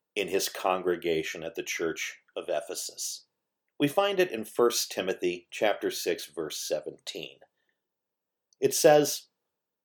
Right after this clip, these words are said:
"Command those who are rich in this present world not to be arrogant, nor to put their hope in wealth, which is so uncertain, but to put their hope in God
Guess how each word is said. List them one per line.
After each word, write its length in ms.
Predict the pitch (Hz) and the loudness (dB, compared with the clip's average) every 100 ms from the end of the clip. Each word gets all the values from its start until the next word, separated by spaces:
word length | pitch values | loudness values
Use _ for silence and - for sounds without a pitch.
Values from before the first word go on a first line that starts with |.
| _ _ _ | _ _ _
"Command 680 | - 107 113 147 196 196 170 | -6 -2 2 4 4 4 8
those 400 | 123 123 127 - | 10 10 8 2
who 180 | - 113 | 4 8
are 200 | 104 90 | 8 6
rich 480 | 90 80 - - - _ - | 2 0 -2 -8 -12 _ -10
in 160 | 98 | -4
this 200 | 90 - | -2 -2
present 560 | - - 101 98 120 - | -2 4 6 6 0 -2
world 380 | 87 73 69 - _ _ _ _ _ - | -2 -2 -6 -12 _ _ _ _ _ 2
not 260 | 180 247 | 4 4
to 100 | 220 | 2
be 260 | 165 143 - | 0 0 0
arrogant, 480 | 92 82 82 87 - _ _ _ | 0 0 -4 -8 -12 _ _ _
nor 280 | 104 127 170 | 4 8 8
to 80 | 139 | 6
put 280 | - 123 - | 4 4 6
their 160 | 104 | 4
hope 340 | - 98 92 98 | 4 2 2 0
in 200 | 82 78 | -6 -6
wealth, 400 | 71 64 - - _ _ - | -6 -6 -10 -20 _ _ 0
which 200 | 123 135 | 2 2
is 160 | 123 | 0
so 320 | - 160 160 | 4 6 6
uncertain, 640 | 120 104 - - 73 - _ _ _ _ _ _ | 4 2 -2 -4 -4 -8 _ _ _ _ _ _
but 120 | 160 | 2
to 80 | 160 | 4
put 300 | 151 202 196 | 4 4 6
their 160 | 190 170 | 6 4
hope 340 | - 131 135 | 4 4 4
in 200 | 135 131 | 0 -2
God 420 | - 82 73 71 | -6 -6 -6 -14